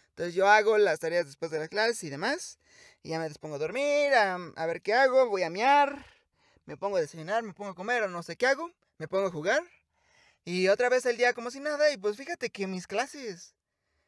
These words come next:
eh, tan, tan buenas, excepto por un viejito que, que como me caga, pero como lo quiero, porque está recagado, pero... Pero de allá en fuera,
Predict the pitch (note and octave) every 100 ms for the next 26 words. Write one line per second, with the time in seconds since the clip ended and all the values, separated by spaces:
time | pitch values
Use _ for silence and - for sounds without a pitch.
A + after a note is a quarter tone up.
0 | _ _ D3 D#3+ D#3 - G3+ A3 A3+ A3+
1 | B3+ C4 C4+ B3 B3+ F#4+ G#4+ - _ _
2 | _ _ _ _ _ - C#3+ F3+ G3+ D#3+
3 | E3 E3+ E3+ E3 D#3 D3 C#3 D3 D3 -
4 | E3 - - _ - C#3+ C#3 D#3+ - E3
5 | F3+ D3 A#2 C3+ C3+ D3 - E3+ G3 D4+
6 | _ _ - - - - C#3 D#3+ E3+ E3+
7 | A#3 - _ _ _ _ _ _ _ -
8 | E3 D#3+ D3+ C#3+ E3+ _ - - _ _
9 | _ _ _ _ _ _ _ - D#3+ D#3+
10 | E3 F#3+ A3 B3 C4+